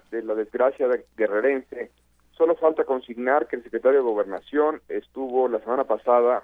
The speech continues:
ahí en Guerrero. Miguel Ángel Osorio Chong visitó por cuarta vez en este año esa entidad,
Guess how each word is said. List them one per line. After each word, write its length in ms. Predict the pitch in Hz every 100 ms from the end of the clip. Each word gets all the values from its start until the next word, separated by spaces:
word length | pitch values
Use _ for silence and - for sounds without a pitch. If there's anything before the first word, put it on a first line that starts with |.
| _ -
ahí 360 | 101 107 127
en 120 | 123
Guerrero. 420 | 120 127 139 113 117 _ _ _ _ _ _ _ _
Miguel 220 | 113 113
Ángel 260 | 135 143 131
Osorio 340 | 113 131 139
Chong 460 | 131 - 135 127 143 _ _ _ _ _ -
visitó 480 | 120 120 - 147 147
por 220 | 135 -
cuarta 360 | 170 233 -
vez 240 | 139 131 135 _ _ -
en 240 | 87 117
este 340 | 117 117 120 104
año 360 | 107 113 110
esa 200 | 110 117
entidad, 480 | 139 147 160 160